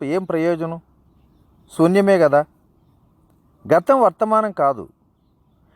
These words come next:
అలాగే భవిష్యత్తు గురించి తలపోయటం అంటే వర్తమానాన్ని నిర్లక్ష్యం చేయటమే, ప్రస్తుతంలోని ఆనందాన్ని వదులుకోవటం. రేపన్న దానిని విశ్వసించలేం కదా.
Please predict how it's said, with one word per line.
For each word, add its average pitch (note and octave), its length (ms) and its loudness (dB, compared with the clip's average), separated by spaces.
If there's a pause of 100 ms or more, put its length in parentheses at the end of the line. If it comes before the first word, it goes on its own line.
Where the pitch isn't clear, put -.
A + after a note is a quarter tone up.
(160)
అలాగే A#3 360 0
భవిష్యత్తు G3+ 460 -4
గురించి G3+ 240 -8 (120)
తలపోయటం D#3+ 500 -4
అంటే C3+ 440 -8 (840)
వర్తమానాన్ని G3+ 800 0
నిర్లక్ష్యం E3 580 -8
చేయటమే, A#2 340 -8 (1500)
ప్రస్తుతంలోని A#3 680 0
ఆనందాన్ని A3 540 -4
వదులుకోవటం. D3+ 580 -8 (1400)
రేపన్న A#3 400 4
దానిని A#3 340 0
విశ్వసించలేం F3 720 -8
కదా. C#3 240 -2